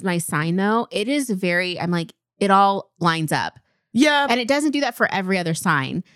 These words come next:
Speaker 1: I don't think that, you know, I'm not, I, anyway. I,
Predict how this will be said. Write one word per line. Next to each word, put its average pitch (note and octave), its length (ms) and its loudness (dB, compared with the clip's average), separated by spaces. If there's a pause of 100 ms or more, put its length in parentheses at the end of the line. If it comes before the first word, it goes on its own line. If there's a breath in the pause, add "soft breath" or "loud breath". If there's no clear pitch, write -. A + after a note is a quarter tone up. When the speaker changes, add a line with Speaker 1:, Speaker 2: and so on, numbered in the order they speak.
(180 soft breath)
Speaker 1:
I A3+ 120 0
don't B3 280 -2
think G3 260 0
that, D#3+ 300 -2 (140)
you G3+ 160 8
know, C3+ 160 4
I'm C#3+ 160 2
not, F#3 260 2 (320)
I, D2+ 380 -12
anyway. C#3+ 400 -4 (280)
I, G#3+ 60 -4